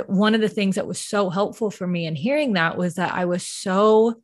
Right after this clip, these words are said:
married to the idea of what the plan looked like, what the path was supposed to be, that I never took time to sit back and reflect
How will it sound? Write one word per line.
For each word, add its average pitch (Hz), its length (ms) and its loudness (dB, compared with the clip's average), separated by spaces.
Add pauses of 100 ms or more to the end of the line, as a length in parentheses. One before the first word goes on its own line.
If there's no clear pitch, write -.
(880)
married 185 520 4
to - 200 -8
the 165 120 -4
idea 165 280 -2
of 156 120 -8
what 165 320 -2
the 170 80 -4
plan 151 400 -8
looked 156 180 -8
like, 185 220 4
what 170 100 0
the 175 80 -2
path - 380 -2
was 175 140 -6
supposed 165 440 -4
to 175 80 -4
be, 175 480 0 (240)
that 202 100 2
I 208 80 6
never 180 360 4
took 208 240 -6
time 170 240 -2
to - 80 0
sit - 320 -6
back 160 240 2
and 160 140 -6
reflect 180 800 0